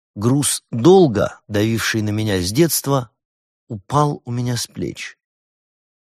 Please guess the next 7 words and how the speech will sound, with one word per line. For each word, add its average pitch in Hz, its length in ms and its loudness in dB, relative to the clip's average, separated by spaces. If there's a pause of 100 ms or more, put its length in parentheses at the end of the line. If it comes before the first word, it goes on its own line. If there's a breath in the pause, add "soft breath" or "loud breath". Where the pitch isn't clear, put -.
(300)
Нет 120 320 2
больше 110 360 -2
необходимости 120 760 -2
быть 101 280 -4
первым 104 360 -2
в - 120 -10
классе 120 640 0